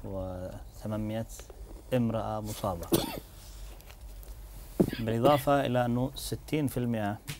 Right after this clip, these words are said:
من إجمالي النازحين، الأربعة مليون نازح يمني من النساء والأطفال. ستين، آه، آه، ارتفع نسبة الزواج بين الصغيرات،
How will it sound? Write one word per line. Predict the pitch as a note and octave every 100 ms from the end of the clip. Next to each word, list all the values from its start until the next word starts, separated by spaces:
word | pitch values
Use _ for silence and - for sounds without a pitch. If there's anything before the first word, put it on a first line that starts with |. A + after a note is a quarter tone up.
| - -
من | A2
إجمالي | A2 A#2+ C#3
النازحين، | B2 A#2+ A2+ G#2+ B2 A2+
الأربعة | G2 A2 A2+ A2
مليون | G#2+ A#2
نازح | A2 B2+ A#2+ A2 -
يمني | A2 A#2 G#2+ A2 A#2+ - - - - -
من | A#2+ A2+
النساء | G#2+ G#2 A#2 A#2+ - - - A#2
والأطفال. | G#2+ G#2 - F2+ - - - - - - - - - - - - - - - - -
ستين، | - A#2 - C#3+ D#3 D#3+ - - - - C3
آه، | B2 A#2 A2+ A2 -
آه، | A#2+ A2+ B2+
ارتفع | B2+ C3+ C3
نسبة | A2+ B2+ - A#2
الزواج | A2+ A2 B2 A#2
بين | A2+
الصغيرات، | A2 - G#2 G#2+ B2 C3